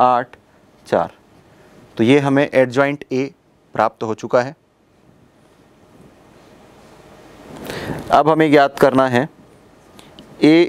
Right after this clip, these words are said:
into adjoint A। तो पहले ए सारणिक लिख लीजिए, ए, आव्यूह ए लिखिए, ये एक, शून्य, ऋण एक, फिर तीन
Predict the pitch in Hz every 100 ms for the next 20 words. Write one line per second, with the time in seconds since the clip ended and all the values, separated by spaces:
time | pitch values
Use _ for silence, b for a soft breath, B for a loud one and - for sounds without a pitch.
0 | - 147 143 143 160 - _ 123 131 127
1 | 135 151 - - 113 95 _ _ _ _
2 | _ _ _ _ _ - 123 127 - 139
3 | 147 131 135 139 131 135 131 147 160 -
4 | 120 127 - _ - _ _ - - 120
5 | 135 147 - 131 135 127 147 180 _ b
6 | b b b b _ _ - 113 123 147
7 | 151 160 - _ - - 147 147 151 -
8 | - - - 113 139 - 156 156 - _
9 | _ _ _ _ 107 110 - - 147 156